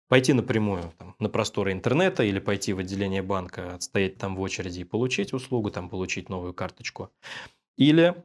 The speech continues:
э, находясь в контакте с оператором связи, например, в очередной раз, когда клиент, э, зашёл в мобильное приложение банка, там, проверить баланс, наши клиенты видят, э, там, такую аккуратненькую сверху информацию о том, что, допустим, сейчас есть выгодное предложение, там, от,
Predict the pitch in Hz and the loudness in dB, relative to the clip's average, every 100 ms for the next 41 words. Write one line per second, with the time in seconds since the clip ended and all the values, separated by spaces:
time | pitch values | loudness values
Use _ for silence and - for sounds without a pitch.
0 | - 117 107 101 98 104 127 117 113 - | -4 2 4 4 2 2 4 4 2 2
1 | 117 113 107 - 123 - 110 107 - 104 | 2 2 2 0 -4 -2 0 0 0 -4
2 | - 143 165 107 90 95 92 87 - 104 | -2 0 2 0 -2 -4 -4 -6 -6 -2
3 | - 110 104 101 98 - 92 90 95 92 | 2 2 2 0 -2 -4 -6 -6 -4 -4
4 | 87 85 85 85 87 95 92 92 92 92 | -4 -8 -10 -10 -8 -6 -6 -6 -6 -6
5 | 87 - 90 90 92 92 110 139 131 - | -6 -8 -6 -6 -4 0 2 2 -2 -14
6 | 98 - 107 101 90 87 98 92 87 - | -12 -2 0 2 -2 -4 -4 -4 -6 -12
7 | - 113 120 - 107 123 123 101 92 92 | 0 2 2 2 2 2 0 -2 -2 -2
8 | 95 95 92 - - 87 87 92 90 - | -2 -4 -6 -10 -10 -10 -10 -12 -14 -8
9 | 90 98 107 98 90 87 87 87 85 85 | -4 0 0 -2 -8 -12 -12 -12 -12 -14
10 | - - - - 95 95 113 147 175 - | -14 -8 -6 -4 -6 -2 0 2 0 -4
11 | 90 135 123 - 90 - 95 - - _ | -2 -2 -2 -8 -10 -8 -8 -8 -14 _
12 | _ _ _ - - 160 160 117 120 104 | _ _ _ -4 6 6 6 0 0 -2
13 | 110 104 170 - 98 98 101 131 143 87 | -2 -2 -4 -4 -4 -2 -2 -2 -4 -6
14 | - 85 95 107 | -10 -10 -8 -10